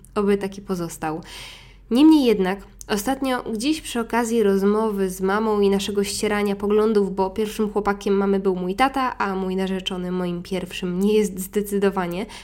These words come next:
przy okazji tych rozmów trochę odpłynęłam do krainy wspomnień i do krainy błędów,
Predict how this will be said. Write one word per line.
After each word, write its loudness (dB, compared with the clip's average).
przy -4
okazji 0
tych -2
rozmów -2
trochę 0
odpłynęłam 2
do 4
krainy 2
wspomnień 0
i -2
do 4
krainy 2
błędów, 4